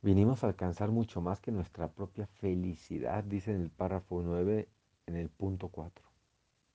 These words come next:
Lo que aceptamos ser proclama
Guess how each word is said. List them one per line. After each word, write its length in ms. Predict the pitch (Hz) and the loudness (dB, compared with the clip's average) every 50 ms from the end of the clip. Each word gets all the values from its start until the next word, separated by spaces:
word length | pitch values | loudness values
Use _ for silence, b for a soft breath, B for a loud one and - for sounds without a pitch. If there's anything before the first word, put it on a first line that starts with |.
| _ _ _ b b b b b b b | _ _ _ b b b b b b b
Lo 200 | 104 98 92 92 | 4 4 4 4
que 160 | - 101 92 | 2 2 2
aceptamos 760 | 85 82 - - 92 80 - _ - - 101 104 107 107 107 - - _ _ _ _ _ | 2 2 -2 -6 -6 -6 -6 _ -4 -4 -2 -2 0 -4 -4 -8 -12 _ _ _ _ _
ser 520 | - - - - - 90 95 113 127 143 - - _ _ _ _ _ _ _ _ _ _ _ _ - | -20 -20 -10 0 2 4 4 4 2 -2 -4 -10 _ _ _ _ _ _ _ _ _ _ _ _ -2
proclama 600 | - 87 - - - 92 92 95 98 110 131 | -2 -2 -2 2 2 2 2 2 2 -2 -6